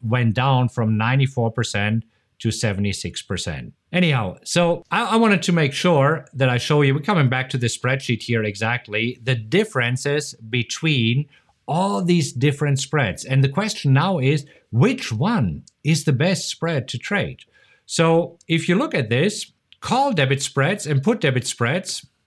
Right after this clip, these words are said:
are actually adding one layer or one leg to just simply buying a call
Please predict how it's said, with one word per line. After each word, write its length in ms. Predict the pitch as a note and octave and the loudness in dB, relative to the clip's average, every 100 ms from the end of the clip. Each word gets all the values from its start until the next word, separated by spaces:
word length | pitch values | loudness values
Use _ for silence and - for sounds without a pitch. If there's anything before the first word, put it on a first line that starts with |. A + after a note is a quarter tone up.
| _ | _
are 160 | D3+ F#3 | 0 2
actually 460 | G#3+ - F3 E3+ C3+ | 0 -2 -2 -2 0
adding 440 | C#3+ D3 D3+ D#3 - | 0 2 0 -2 -4
one 400 | A2+ C#3+ D#3+ D3 | 0 2 4 4
layer 680 | B2+ C#3+ B2 A2 D3 C#3 _ _ _ - | 4 2 2 2 0 -4 _ _ _ -4
or 160 | A#2 G#2+ | -2 2
one 260 | B2 A#2+ | 2 2
leg 520 | A#2 C3+ A2 C3+ C3+ _ _ - | 2 2 0 -2 -6 _ _ -4
to 220 | F#3 G#3 | 2 2
just 280 | F3 C#3 - | 2 0 2
simply 320 | D3 C3+ C#3 | 0 2 2
buying 540 | G2+ G2+ A#2+ C3+ C3+ | 0 0 0 2 2
a 60 | A#2+ | 2
call 680 | - C#3+ B2+ A2 A2 C#3 | 0 0 2 2 2 -2